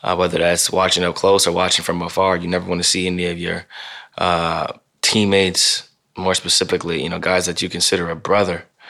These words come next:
uh, go through something like that, and, uh, being able to see, see something like that up close, you know, you just feel for him, you feel for his family. Uh, he works so hard, he loves the game. Uh, you, you always, you know, say things like, you know, "He didn't deserve that."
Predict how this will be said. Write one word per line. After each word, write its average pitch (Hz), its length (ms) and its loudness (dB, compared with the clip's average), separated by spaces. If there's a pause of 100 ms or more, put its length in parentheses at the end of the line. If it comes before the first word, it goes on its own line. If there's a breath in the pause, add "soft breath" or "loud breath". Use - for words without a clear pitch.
(500 loud breath)
uh, 85 240 -2
go 92 200 2
through 98 200 0
something 90 320 0
like 87 200 -6
that, 90 260 0
and, 85 420 -8 (120)
uh, 87 280 -6
being 92 200 -2
able 87 240 0
to 85 100 -6
see, 95 220 0
see - 280 0
something 90 240 -2
like 90 140 -4
that 90 160 -2
up 87 120 -4
close, 90 360 -2
you 95 80 -4
know, 87 80 -6
you 85 120 -6
just 87 200 -2
feel 95 180 2
for 85 140 -2
him, 92 240 0
you 87 80 -8
feel 92 180 0
for 82 140 -8
his 78 140 -4
family. 95 480 0 (640 loud breath)
Uh, 78 120 -8
he 85 100 -6
works 87 260 0
so 92 180 4
hard, 90 280 2
he 82 80 -6
loves 90 280 0
the 85 60 -8
game. 90 440 0 (200)
Uh, 87 220 -4
you, 90 100 -8
you 90 240 -4
always, 90 500 0 (540 loud breath)
you - 140 -4
know, 90 80 0
say 95 160 2
things 90 300 0
like, 87 200 -2
you 92 80 -2
know, 92 60 0
"He 87 140 -2
didn't 87 160 -4
deserve 95 380 2
that." - 340 -2